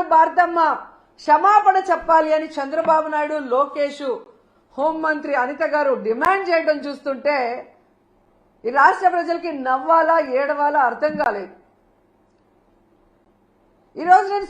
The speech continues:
సూటిగా ప్రశ్నిస్తున్నా చంద్రబాబు నాయుడు గారిని, అనిత గారిని, లోకేష్ గారిని, క్షమాపణ అంటూ చెప్పాల్సి వస్తే అది మొదట ఎవరు చెప్పాలో తెలుసా? కోడలు మగబిడ్డని కంటే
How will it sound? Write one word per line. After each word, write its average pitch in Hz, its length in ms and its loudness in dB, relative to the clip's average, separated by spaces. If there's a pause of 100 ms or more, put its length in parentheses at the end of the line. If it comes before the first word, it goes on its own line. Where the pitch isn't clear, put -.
(100)
సూటిగా 415 380 4
ప్రశ్నిస్తున్నా 370 640 0
చంద్రబాబు 330 580 0
నాయుడు 311 300 -6
గారిని, 311 300 -2
అనిత 262 320 -2 (100)
గారిని, 302 280 -2 (160)
లోకేష్ 277 340 -2
గారిని, 220 300 -2 (840)
క్షమాపణ 381 680 4 (140)
అంటూ 349 220 -2 (180)
చెప్పాల్సి 330 500 2
వస్తే 294 420 2 (1900)
అది 247 200 -6 (200)
మొదట 339 300 0 (140)
ఎవరు 330 240 2
చెప్పాలో 311 320 0
తెలుసా? 294 340 2 (2250)
కోడలు 381 340 8
మగబిడ్డని 359 520 0
కంటే 330 360 2